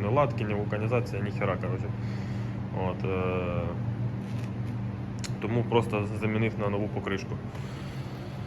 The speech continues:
Е, хто не знає, що це за скутер,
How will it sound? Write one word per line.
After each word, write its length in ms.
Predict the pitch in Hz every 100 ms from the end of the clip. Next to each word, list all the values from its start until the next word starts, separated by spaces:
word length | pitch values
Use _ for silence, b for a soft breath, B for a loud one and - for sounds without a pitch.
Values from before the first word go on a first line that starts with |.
| B B - - -
Е, 320 | 120 117 113 110
хто 220 | - 165
не 80 | 151
знає, 260 | 143 143
що 140 | 131 139
це 120 | 131
за 100 | 131
скутер, 400 | - 175 131